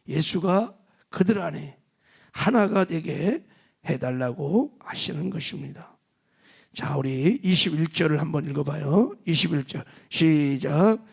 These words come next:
"아버지여, 아버지께서 내 안에, 내가 아버지 안에 있는 것 같이 그들도 다 하나가 되어 우리 안에 있게 하사 세상으로 아버지께서 나를 보내신 것을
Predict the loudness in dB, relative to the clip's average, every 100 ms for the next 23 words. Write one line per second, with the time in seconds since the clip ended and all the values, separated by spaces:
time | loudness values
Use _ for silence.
0 | -20 _ _ 2 6 6 6 4 4 0
1 | -8 -6 0 4 4 4 -2 2 0 2
2 | 2 2 2 -2 -6 -8 -20 _ 0 2
3 | 0 0 4 4 6 4 4 4 4 4
4 | 2 0 -2 -4 -4 -6 -14 -20 _ -4
5 | 2 2 2 -2 -4 -2 -2 -2 -4 2
6 | 4 4 4 6 6 6 2 -2 -20 _
7 | _ 0 2 2 -2 -2 2 6 6 4
8 | -2 _ -8 -2 0 0 -2 -6 -10 -16
9 | -20 -20 -6 4 4 6 4 6 6 6
10 | 4 2 6 4 4 2 4 4 2 2
11 | 0 -4 -8 -20 0 0 2 -2 -2 -2
12 | 2 4 4